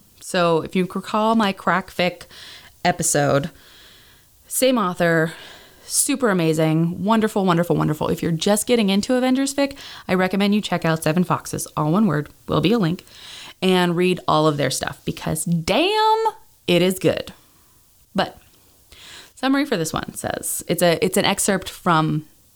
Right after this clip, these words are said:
the fic itself, which I always, always love. That's how I do summaries. Um, okay, so summary. <sighs> Darcy cringes. Souvenir from Clint Natasha's mission.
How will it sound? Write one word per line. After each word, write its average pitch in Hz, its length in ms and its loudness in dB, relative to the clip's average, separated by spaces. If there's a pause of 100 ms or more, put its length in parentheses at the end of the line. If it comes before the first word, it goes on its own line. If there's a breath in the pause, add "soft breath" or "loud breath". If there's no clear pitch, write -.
(140)
the - 80 -6
fic - 180 0
itself, - 400 -8
which - 180 -6
I 147 160 0
always, - 300 -6 (140)
always - 260 -4
love. - 180 -6
That's - 200 -4
how 143 100 0
I 78 100 -2
do - 80 -10
summaries. - 400 -8 (1400 loud breath)
Um, 185 560 2 (100)
okay, 180 160 -2
so 170 140 0
summary. 165 460 0
<sighs> - 40 2 (540 loud breath)
Darcy 202 320 2
cringes. - 440 -2
Souvenir 226 600 -2
from 190 160 -6
Clint 180 220 -2
Natasha's 165 480 0
mission. - 340 -4